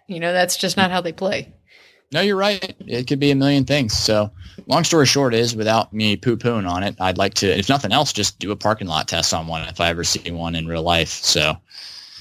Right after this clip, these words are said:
Speaker 2: um, yeah. So thanks for, thanks for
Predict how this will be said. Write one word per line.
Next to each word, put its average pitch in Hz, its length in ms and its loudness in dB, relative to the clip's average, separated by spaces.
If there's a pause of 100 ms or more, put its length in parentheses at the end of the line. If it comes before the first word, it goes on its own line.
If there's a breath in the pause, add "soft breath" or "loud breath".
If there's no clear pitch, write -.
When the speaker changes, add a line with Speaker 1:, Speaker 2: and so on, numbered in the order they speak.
(380 loud breath)
Speaker 2:
um, - 500 0 (800)
yeah. 113 240 0
So 113 120 4
thanks 117 180 0
for, 107 260 -2 (540)
thanks 110 240 -2
for 98 400 -8